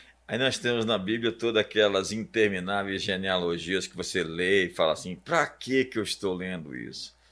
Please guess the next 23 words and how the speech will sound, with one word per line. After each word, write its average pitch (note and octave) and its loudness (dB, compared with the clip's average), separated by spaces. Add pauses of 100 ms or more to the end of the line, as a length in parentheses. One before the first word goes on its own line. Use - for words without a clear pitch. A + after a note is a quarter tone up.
(520)
Pra - -6
saber F2+ -2
de E2+ -10
onde F#2+ -4
você F2+ -6
veio, F#2+ -2
quais F2 -4
são F2+ -6
as E2+ -8
suas E2+ -6
raízes, E2 -6
e F2+ -12
que F2 -10
um A#2+ -8
momento A2 -6
da - -10
história F2 -2
Deus F#2 -2
chamou F2 -6
um E2+ -6
homem F2 -6
chamado E2+ -4
Abraão, F2 0